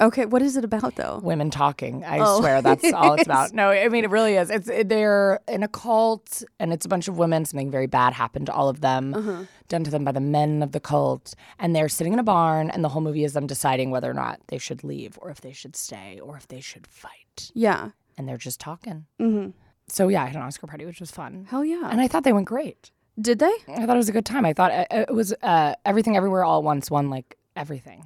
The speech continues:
Speaker 1: Oh, yeah,
Speaker 2: which
Speaker 1: yeah,
Speaker 2: was
Speaker 1: yeah.
Speaker 2: great.
Speaker 1: I think the only thing I was, I mean, I love that Jamie Lee Curtis won, but I also wanted the other actress to win.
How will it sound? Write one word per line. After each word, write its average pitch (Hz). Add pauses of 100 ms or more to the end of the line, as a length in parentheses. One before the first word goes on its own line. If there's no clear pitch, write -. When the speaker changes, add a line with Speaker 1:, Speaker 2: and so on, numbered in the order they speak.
Speaker 1:
Oh, 226
yeah, 208
Speaker 2:
which 185
Speaker 1:
yeah, 190
Speaker 2:
was -
Speaker 1:
yeah. 180
Speaker 2:
great. 185 (180)
Speaker 1:
I 226
think 254
the 339
only 226
thing 220
I 196
was, 202
I 247
mean, 254
I 226
love 214
that 233
Jamie 214
Lee 202
Curtis 196
won, 214
but 208
I 185
also 190
wanted 190
the 180
other 185
actress 240
to 262
win. 262